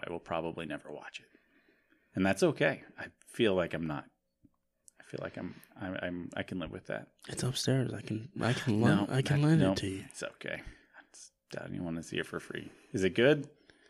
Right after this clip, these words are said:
Speaker 2: It was good. I mean, I knew nothing about Queen.
Speaker 1: <laughs>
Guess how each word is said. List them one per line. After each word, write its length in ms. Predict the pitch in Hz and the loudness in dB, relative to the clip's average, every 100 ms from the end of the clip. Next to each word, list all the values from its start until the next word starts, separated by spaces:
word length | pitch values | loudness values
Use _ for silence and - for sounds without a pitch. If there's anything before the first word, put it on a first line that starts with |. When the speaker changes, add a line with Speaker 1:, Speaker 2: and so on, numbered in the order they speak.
| _ _ | _ _
Speaker 2:
It 80 | 160 | 4
was 140 | 185 | 4
good. 300 | 175 208 165 | 6 6 4
I 120 | 98 101 | 0 0
mean, 240 | 95 95 - - - | 0 0 -8 -16 2
I 200 | - 123 | 8 10
knew 160 | 147 90 | 10 8
nothing 360 | 92 95 104 | 4 2 0
about 280 | 95 101 123 | 2 4 2
Queen. 340 | - 87 87 | 0 -6 -8
Speaker 1:
<laughs> 40 | - | -10